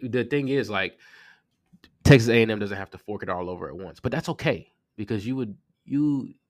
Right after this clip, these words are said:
like, you want installment payments for something like this.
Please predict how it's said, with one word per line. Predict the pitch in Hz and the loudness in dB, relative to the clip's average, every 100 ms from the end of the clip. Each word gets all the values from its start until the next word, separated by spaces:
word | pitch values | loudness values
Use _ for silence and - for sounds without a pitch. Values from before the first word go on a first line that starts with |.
| _ | _
like, | - 87 - - | -8 -8 -8 -10
you | 127 | -6
want | 135 135 117 | -2 0 -2
installment | 101 - - 104 98 - | -4 -10 -6 -4 -4 -8
payments | 113 98 95 80 | -8 -6 -8 -14
for | - 104 | -12 -10
something | 107 101 101 | -8 -10 -8
like | 95 90 | -8 -6
this. | 95 - - | -8 -10 -20